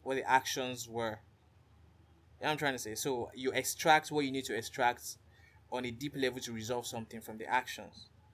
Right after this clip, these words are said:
So me, I was able to extract from my ex's actions that it was, it was social, social status. And the actions were the guy was going to our hostel with his car at night to pick her up for them to go chilling.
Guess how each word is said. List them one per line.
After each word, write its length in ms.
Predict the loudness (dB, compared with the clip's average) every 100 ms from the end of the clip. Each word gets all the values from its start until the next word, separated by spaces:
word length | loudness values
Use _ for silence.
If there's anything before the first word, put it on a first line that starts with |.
| -20 -20 -20 -20 -20 -20 -20 -20 -12
So 180 | -2 0
me, 260 | 2 4
I 80 | 6
was 140 | 6 4
able 140 | 0
to 160 | 2 0
extract 460 | 0 4 4 4
from 540 | -6 -6 -6 -6 -10 -14 -20 -20
my 140 | -4 -2
ex's 440 | 0 -2 -6 -6 4
actions 720 | 4 4 -2 -4 -4 -8 -14 -20 -20 0
that 220 | 4 4
it 60 | 2
was, 340 | -4 -6 -10
it 60 | -8
was 180 | -6 -4
social, 240 | -2 -2 -2 -4 -8
social 360 | -6 -4 -4
status. 600 | 0 2 2 0 -12 -14 -20 -20 -20 -20 -20 -20 -20 -4
And 340 | 2 2 0 -4
the 120 | 4
actions 580 | 8 8 6 0 -2 -2
were 280 | -2 -2 -2
the 100 | -2
guy 260 | 4 6
was 200 | 6 0
going 200 | -6 -6
to 100 | -2
our 100 | -2
hostel 500 | -2 -4 -6 -4 -4
with 140 | -4 -8
his 120 | -12
car 460 | -8 -2 0 0 -2
at 140 | -6
night 380 | -4 -6 -6 -8 -14 -14 -20 _ -20 -20 -20 -20 -20 -18
to 100 | -12
pick 200 | -12 0
her 60 |
up 280 | 2 4 0
for 120 | -4
them 180 | -6 -6
to 80 | -8
go 160 | -8 -8
chilling. 420 | -4 -2 0 -2